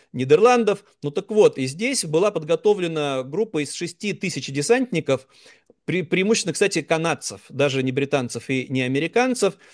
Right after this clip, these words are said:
И этот, э, план закончился, в общем-то, катастрофой. Все пошло не так, как хотелось. Большинство из этих людей либо были немцами убиты, либо оказались, э, в плену. Выяснилось, что есть очень много разных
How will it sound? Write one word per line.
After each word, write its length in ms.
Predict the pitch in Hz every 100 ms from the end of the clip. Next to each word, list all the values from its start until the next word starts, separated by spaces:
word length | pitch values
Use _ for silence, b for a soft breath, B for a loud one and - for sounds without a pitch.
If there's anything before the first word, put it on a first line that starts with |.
| B
И 100 | 233
этот, 320 | 254 240 214
э, 280 | 202 202 185 -
план 220 | 208 226
закончился, 480 | 180 214 214 185 180
в 60 |
общем-то, 520 | 190 180 170 165 156 151
катастрофой. 840 | 165 160 - 196 175 - 98 107 -
Все 140 | 190
пошло 400 | 165 156 190 175
не 160 | 160 170
так, 300 | 180 170 -
как 220 | 156 -
хотелось. 640 | 147 143 240 226 185 -
Большинство 680 | 147 139 151 160 - 180 160
из 100 | 139
этих 220 | 143 135
людей 400 | 151 143 151 135
либо 240 | 151 139
были 260 | 139 143 135
немцами 460 | 139 135 - 131 131
убиты, 640 | 143 131 156 139 113 b b b
либо 560 | 139 139 160 147 127 117 b
оказались, 640 | - 127 151 151 139 127 -
э, 120 | 131
в 80 | -
плену. 380 | 143 160 226 233
Выяснилось, 580 | 165 190 - 160 156
что 160 | - 165
есть 280 | 160 160 190
очень 320 | 190 180 139
много 460 | 139 160 131 117 b b b
разных 460 | 143 165 131 135